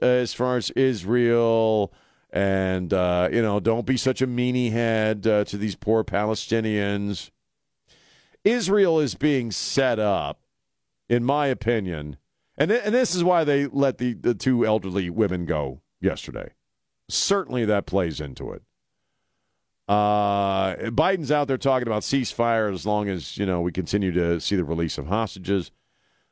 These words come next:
We, we haven't really seen the big thing,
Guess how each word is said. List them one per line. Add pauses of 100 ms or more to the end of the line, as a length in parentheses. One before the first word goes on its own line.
(140)
We,
we
haven't
really
seen
the
big (1120)
thing,